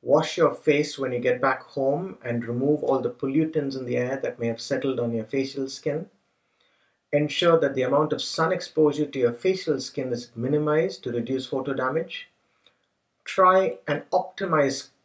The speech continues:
cosmetic use, as it can irritate the skin if left for excessive periods of time. And finally, make sure that you have good nutrition,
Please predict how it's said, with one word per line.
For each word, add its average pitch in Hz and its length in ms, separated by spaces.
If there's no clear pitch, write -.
cosmetic 139 600
use, 110 460
as 143 260
it 135 160
can 135 340
irritate 180 460
the 120 100
skin 127 360
if 120 200
left 131 240
for 117 160
excessive - 560
periods 117 320
of 107 180
time. 113 340
And 147 180
finally, 185 800
make 165 220
sure 165 200
that 139 200
you 143 60
have 135 260
good 165 180
nutrition, 127 680